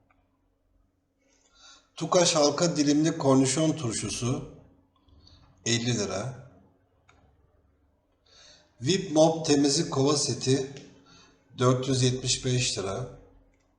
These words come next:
Cif Gold banyo ve mutfak krem temizleyici, kırk bir virgül yirmi beş lira. Domestos çamaşır suyu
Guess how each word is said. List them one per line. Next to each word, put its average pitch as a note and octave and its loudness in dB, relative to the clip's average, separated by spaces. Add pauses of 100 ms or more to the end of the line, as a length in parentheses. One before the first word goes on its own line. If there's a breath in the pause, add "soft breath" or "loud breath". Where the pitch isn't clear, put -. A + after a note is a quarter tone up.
(1900 soft breath)
Cif E3 0
Gold C3+ 4
banyo C#3 4
ve B2+ 2
mutfak A#2 -2
krem B2+ 2
temizleyici, A2 -4 (760 loud breath)
kırk B2 -4
bir C#3 2
virgül A#2 -2
yirmi A#2 -2
beş B2 -4
lira. G2 -10 (2750 soft breath)
Domestos D#3 2
çamaşır C3 2
suyu A#2 -4